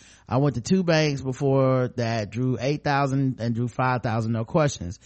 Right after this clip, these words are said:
Just swipe your card, enter your pin, ma'am. However, things started going awry when Anderson's car was totaled May twenty-fourth. According to the single mom, she had gone to the,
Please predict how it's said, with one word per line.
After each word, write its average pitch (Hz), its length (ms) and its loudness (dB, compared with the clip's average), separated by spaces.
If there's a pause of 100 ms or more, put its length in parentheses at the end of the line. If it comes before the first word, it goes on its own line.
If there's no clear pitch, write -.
(260)
Just 110 180 -4
swipe 147 220 2
your 143 80 -2
card, 131 300 2
enter 120 140 0
your 117 120 0
pin, 127 340 2
ma'am. 113 340 -2 (540)
However, 165 460 4
things 156 320 2
started 143 300 2
going 131 240 2
awry 156 320 4
when 143 180 2
Anderson's 131 360 -2
car 143 260 2
was 117 120 -2
totaled 120 360 0
May 113 180 -2
twenty-fourth. 143 1000 0
According 120 240 0
to 131 100 0
the 107 80 -2
single 147 320 0
mom, 127 360 0
she 143 180 -2
had 120 280 2
gone 147 380 2
to 156 120 2
the, 123 100 -2